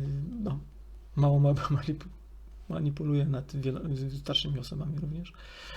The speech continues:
w pewien sposób w tym komiksie. Chociaż moc manipulowania to jest moc Milo. E, no więc te, nasi bohaterowie mają różne, różne moce, więc nastolatkowie próbują sobie jakoś radzić, e, czy też w szkole,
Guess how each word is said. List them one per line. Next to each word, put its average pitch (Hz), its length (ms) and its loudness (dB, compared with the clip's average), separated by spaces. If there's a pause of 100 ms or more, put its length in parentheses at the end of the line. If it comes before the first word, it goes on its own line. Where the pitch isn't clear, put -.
(140)
w - 80 -18
pewien 135 240 2
sposób 123 280 -4
w - 60 -12
tym 143 180 4
komiksie. 123 380 0 (440)
Chociaż 147 260 -4
moc 147 220 2
manipulowania 139 680 2 (240)
to 131 120 -4
jest 120 260 -6
moc - 420 -2 (100)
Milo. 127 340 6 (480)
E, 139 60 2 (380)
no 202 140 0
więc 156 200 -2
te, - 100 -4
nasi 151 340 0
bohaterowie 135 260 -2
mają 120 180 -2
różne, 127 280 0
różne 123 260 -2 (420)
moce, 214 220 -6
więc 233 140 -2
nastolatkowie 190 460 2
próbują 147 240 2
sobie 135 180 -2
jakoś - 360 -6
radzić, 123 400 -2
e, 123 240 -2
czy - 160 -12
też - 180 -8
w - 140 -14
szkole, 123 420 0